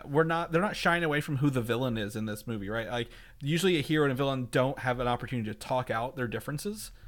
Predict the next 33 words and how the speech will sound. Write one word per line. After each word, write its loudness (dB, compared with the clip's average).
Uh, -2
they -2
just -8
get -6
to -6
punching -4
pretty -2
early -4
on. -4
Um, -2
this 0
one 2
is 2
very 2
interesting. -2
I 2
like 0
this -4
episode -2
because, 2
uh, 0
Ethan -4
Hawke's -4
character, -2
Arthur -4
Harrow, 0
takes -4
in, -2
uh, 0
Steven -2
and -6
kinda, -4
like, -4